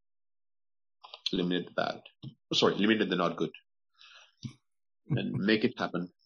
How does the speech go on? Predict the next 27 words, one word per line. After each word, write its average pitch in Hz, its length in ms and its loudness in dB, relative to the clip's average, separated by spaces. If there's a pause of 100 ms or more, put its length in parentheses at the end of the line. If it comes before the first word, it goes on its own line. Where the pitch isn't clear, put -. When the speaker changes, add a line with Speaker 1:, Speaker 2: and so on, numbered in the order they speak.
(280)
Speaker 1:
Make 110 140 -4
it 113 60 -6
happen 104 400 -4 (520)
through, 143 360 6 (200)
by 120 100 4
using 131 240 8
creativity, 127 600 2 (540)
originality. 110 760 2 (960)
And 104 80 4
I 110 40 8
always 123 200 8
believe 113 260 6
in 107 100 2
exceptions. - 560 -4 (360)
Exceptions, - 540 -10
always - 360 -2
exceptions. - 800 -8
They 101 60 -2
always 95 560 -2 (100)
happen. 123 320 -6 (1300)
Believing 127 280 6
in 123 60 2
that 113 140 4
element 107 240 4
of 101 120 -4
exception, - 760 -6 (1500)
uh, 90 520 -2